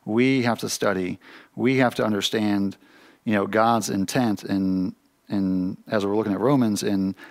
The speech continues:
how he structured the book. You know, I love looking at God's sovereignty and, and providence of who Paul was, um,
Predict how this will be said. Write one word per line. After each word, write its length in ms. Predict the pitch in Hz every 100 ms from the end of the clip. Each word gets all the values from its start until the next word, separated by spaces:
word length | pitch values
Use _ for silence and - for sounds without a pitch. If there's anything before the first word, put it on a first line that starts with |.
| -
how 200 | - 127
he 140 | 123 113
structured 480 | - 117 - 113
the 60 | 101
book. 320 | 110 - - _ _ - - _ _
You 80 | 107
know, 180 | 104 -
I 80 | 110
love 580 | 107 120 127 120 110 - -
looking 240 | 123 113 107
at 120 | 107
God's 320 | 110 101 104 - -
sovereignty 840 | - 113 110 113 110 110 107 104
and, 280 | 92 92 -
and 100 | 98
providence 520 | - 110 101 107 101
of 340 | 107 95 92 - - - - _
who 240 | - 139
Paul 380 | - 131 139 131
was, 440 | 101 92 95 113 - - - _ _ _ _ _ _ _ - - -
um, 460 | 98 95 92 92